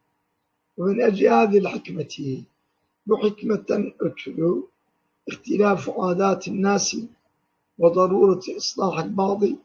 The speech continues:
ve ibqâil, e, bâdi bihâliha. Bun-,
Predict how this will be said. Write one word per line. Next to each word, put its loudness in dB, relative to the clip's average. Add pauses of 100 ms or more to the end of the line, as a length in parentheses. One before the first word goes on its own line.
(540)
ve 2
ibqâil, -2 (800)
e, -8
bâdi 0
bihâliha. 0 (840)
Bun-, 0